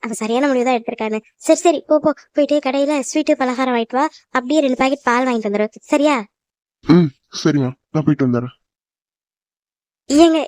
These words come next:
Speaker 1: எனக்கு இப்பதாங்க நிம்மதியாவே இருக்கு. எங்க கமலி அவ அண்ணன்ட்ட நம்மளோட சேர்ந்து இங்கேயே இருந்துடுறேன்னு சொல்லிடுவாளோன்னு நினைச்சேன். நல்ல வேளை, அவ அப்படி எதுவும் சொல்லல.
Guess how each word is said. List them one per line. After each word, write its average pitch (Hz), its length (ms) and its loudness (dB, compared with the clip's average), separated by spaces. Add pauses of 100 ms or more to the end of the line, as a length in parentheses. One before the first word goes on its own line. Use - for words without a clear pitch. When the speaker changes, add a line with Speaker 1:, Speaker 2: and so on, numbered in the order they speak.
(180)
Speaker 1:
எனக்கு 269 220 -2
இப்பதாங்க 302 440 -2
நிம்மதியாவே 294 480 2
இருக்கு. 277 200 -2 (340)
எங்க 277 140 0 (100)
கமலி 294 280 0
அவ 294 140 2
அண்ணன்ட்ட 285 380 0
நம்மளோட 277 360 0
சேர்ந்து 285 240 -2
இங்கேயே 277 260 0
இருந்துடுறேன்னு 285 400 0
சொல்லிடுவாளோன்னு 269 500 0
நினைச்சேன். 277 280 -4 (160)
நல்ல 226 220 0
வேளை, 269 140 -4 (100)
அவ - 160 -20
அப்படி 233 240 -2
எதுவும் 294 220 0
சொல்லல. 262 280 0